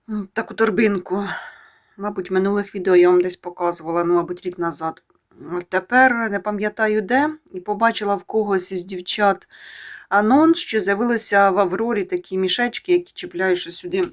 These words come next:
на ручку, вони збивара-, збирають вологу. Потрібно буде зайти, глянути, сто з чимось гривень, хоча я в інтернеті купувала дорожче їх. А, і плюс пересилка, то потрібно буде подивитися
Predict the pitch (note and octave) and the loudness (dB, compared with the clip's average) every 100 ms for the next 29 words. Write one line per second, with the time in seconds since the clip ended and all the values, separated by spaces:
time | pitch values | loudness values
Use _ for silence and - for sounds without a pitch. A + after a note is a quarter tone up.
0 | _ E3+ _ F#3+ F#3 G#3+ A#3 - E3+ F3 | _ _ _ -4 -2 -2 -4 -6 0 2
1 | F3 F3+ F3 F#3 F#3 F3 C#3+ F#3+ G#3 F#3+ | 2 2 2 4 2 0 -4 2 4 2
2 | F3+ F#3+ F3 E3+ E3 E3+ F3 F#3 F3 F3+ | -2 -4 -2 -2 -6 -14 -8 -2 -2 -2
3 | D#3+ D#3 F3 F3+ G#3 G3+ - - - _ | -8 -4 -2 -2 -4 -8 -14 -20 -20 _
4 | F3 F3+ D#3+ E3 E3+ E3+ - F#3 - F#3 | -2 0 0 -4 -8 -10 -8 -6 -2 2
5 | F3+ F3 G3+ A#3 G3+ F#3 F#3+ F3+ F#3+ F3+ | 2 2 0 0 0 -4 -6 -2 4 4
6 | F3+ F3+ F#3 F3+ F3+ F3 E3 F3 F3+ E3+ | 2 -2 -2 -4 -6 -12 -12 -4 0 0
7 | D#3 F3 E3 D#3+ E3 - - A3+ A#3+ B3+ | 0 -2 -2 -4 -8 -8 -6 -4 0 -2
8 | C4 - _ - - - _ _ _ _ | -2 -12 _ -20 -20 -20 _ _ _ _
9 | _ E3+ F3 F3 E3 F3 F3+ F#3 - F#3+ | _ -18 -12 -10 -6 -8 -8 -12 -6 -2
10 | F#3 F3 F3+ F#3 F3 F3 F3 F3+ G3 F3+ | -2 0 0 0 -4 -6 -14 -8 -4 -4
11 | F#3 F3+ F3 E3+ F3 F#3+ F3+ F3 F3 | -4 -4 -4 -2 -2 -2 -4 -6 -6